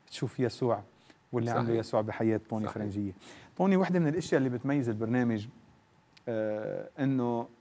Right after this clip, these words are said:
Speaker 1: بنرجع مع الشخص لطفولته. يعني صحيح رح نحكي الاختبار وكيف تقابلت مع يسوع وكيف تغيرت حياتك، بس أوقات في تفاصيل صغيرة بتصير بالطفولة، آه،
Speaker 2: صحيح.
Speaker 1: ممكن يكون إلها ترددات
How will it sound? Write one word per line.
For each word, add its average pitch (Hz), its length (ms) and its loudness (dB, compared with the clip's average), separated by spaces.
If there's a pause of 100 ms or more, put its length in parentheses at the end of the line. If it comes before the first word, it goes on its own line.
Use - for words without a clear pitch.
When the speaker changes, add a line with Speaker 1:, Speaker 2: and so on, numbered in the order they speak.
(180)
Speaker 1:
بنرجع 127 540 4
مع 117 220 0
الشخص - 720 -8 (640)
لطفولته. 123 560 0 (680)
يعني 107 600 -6 (180)
صحيح 156 360 0
رح 151 120 -4
نحكي 143 240 -6
الاختبار 120 480 -2
وكيف 120 180 -6
تقابلت 117 380 -4
مع 107 100 -4
يسوع 113 420 -4
وكيف 107 220 -14
تغيرت 113 380 0
حياتك، 117 420 -2 (600)
بس 135 140 -6
أوقات 196 420 4
في 226 140 -2
تفاصيل 156 580 2
صغيرة 131 340 4
بتصير 117 400 0
بالطفولة، 113 800 0 (300)
آه، 113 160 4
Speaker 2:
صحيح. 113 140 4
Speaker 1:
ممكن 165 520 2
يكون 165 380 2 (100)
إلها 131 380 4 (480)
ترددات 123 760 6